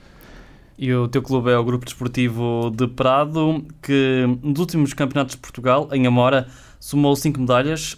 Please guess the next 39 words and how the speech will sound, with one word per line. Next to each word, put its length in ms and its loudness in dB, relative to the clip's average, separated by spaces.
eh, 920 -2
eh, 20 -2
juntando 340 -2
aqui 160 -4
os 120 -2
escalões 360 -2
de 260 -4
séniores, 640 -2
júniores 380 0
e 80 0
cadetes. 520 -2
Existe, 480 -2
hum, 440 4
eh, 360 0
de 120 -4
alguma 240 2
forma, 540 0
um 140 2
sabor 340 0
especial 640 0
pelo 200 -2
facto 300 -4
de 80 2
um 60 4
clube 460 0
de 120 0
menor 260 4
dimensão, 540 0
comparando, 1000 0
eh, 240 -2
com 180 -2
outros, 320 0
obviamente, 540 0
eh, 160 -2
ter 200 0
resultados, 840 -2
hum, 220 -2
deste 260 -2
calibre? 360 -2